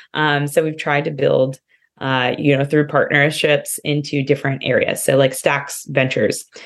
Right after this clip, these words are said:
So we, um, we provided funding to Stacks Ventures to help them get off the ground. We provided a number of support, just, like, hours, just helping them with comms and recruitment and reviewing and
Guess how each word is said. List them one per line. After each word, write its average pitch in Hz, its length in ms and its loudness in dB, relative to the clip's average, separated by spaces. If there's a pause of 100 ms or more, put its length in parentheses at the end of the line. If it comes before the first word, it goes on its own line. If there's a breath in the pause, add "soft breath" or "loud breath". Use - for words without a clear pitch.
So 156 200 2
we, 143 420 4
um, 139 440 0 (180)
we 156 140 2
provided 156 420 0
funding 143 240 2
to 143 80 4
Stacks 139 320 -2
Ventures 143 420 2
to - 60 -10
help 135 180 -4
them 131 140 -4
get 131 120 0
off - 120 -8
the - 40 -4
ground. 160 540 0 (240 loud breath)
We 147 80 2
provided 131 460 2
a 131 40 2
number 123 380 -2
of - 180 -4
support, 151 540 2
just, 139 180 -2
like, 143 200 2
hours, 135 480 2
just - 160 -10
helping 127 240 -6
them 104 100 -4
with 147 160 -2
comms 135 480 4
and 139 80 -2
recruitment 135 640 0
and 135 320 0
reviewing 160 500 4
and 131 140 0